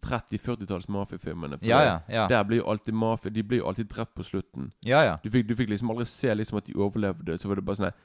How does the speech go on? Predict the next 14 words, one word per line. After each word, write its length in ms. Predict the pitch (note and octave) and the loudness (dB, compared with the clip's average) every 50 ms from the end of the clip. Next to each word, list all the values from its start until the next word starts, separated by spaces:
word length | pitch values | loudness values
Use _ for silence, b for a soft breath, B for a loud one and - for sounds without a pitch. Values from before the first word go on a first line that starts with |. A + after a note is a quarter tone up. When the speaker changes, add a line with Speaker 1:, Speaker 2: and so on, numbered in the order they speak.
| b b b | b b b
Speaker 1:
det 80 | b A2+ | b 2
var 80 | A#2+ | 2
liksom, 240 | A#2 A2+ A#2+ A#2 G#2 - b b b b | 2 2 2 -2 -2 -4 b b b b
for 60 | b B2+ | b 2
Speaker 2:
Sånn 60 | A#2 | 4
Speaker 1:
liksom 120 | A#2 A2+ A#2+ | 4 4 2
Speaker 2:
som 60 | B2+ | 0
Scarface 560 | A2+ - - C#3 B2 A2+ - - G2+ F#2 - - | 0 0 2 2 2 2 2 0 -2 -2 -2 -4
nitten 240 | G2 - - A2 | -6 -4 -4 -6
trettito, 420 | - - F2+ - F2+ E2+ - G2 F2+ D#2+ | -6 -6 -8 -6 -8 -8 -6 -6 -8 -8
for 80 | - - | -8 -10
eksempel. 380 | D#2 - D#2 D2 - D#2 D2+ D2+ _ _ _ _ _ _ _ _ _ _ _ _ _ - | -8 -8 -8 -8 -8 -8 -10 -10 _ _ _ _ _ _ _ _ _ _ _ _ _ -4
Speaker 1:
Ja. 300 | - A2 G#2 G#2 G2+ G2 F#2+ | -2 0 0 0 0 -2 -4
Speaker 2:
Ja. 200 | - G2 F#2+ E2 | -2 0 0 0